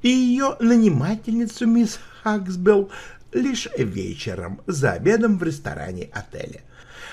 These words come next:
Они сидели за столом, возвышавшимся над залитой солнцем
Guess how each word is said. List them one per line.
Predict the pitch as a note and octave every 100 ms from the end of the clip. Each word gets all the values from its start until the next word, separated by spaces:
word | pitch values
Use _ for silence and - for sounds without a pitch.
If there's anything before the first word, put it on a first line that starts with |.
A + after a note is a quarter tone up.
| -
Они | A#3 E4 C#4+
сидели | F#3+ E3+ A#3+ A#3
за | G3+
столом, | A3 - A2+ G2+ G#2 A#2 C3+
возвышавшимся | C#3+ C#3 G#2 F#2+ - A#2 - G#2+ G2 A#2+
над | G2+ G2+ F#2+ - B2 G2+
залитой | G#2 F#2 E2 C#2+ - B1
солнцем | - - E3 F#3 F3+ F#3 E3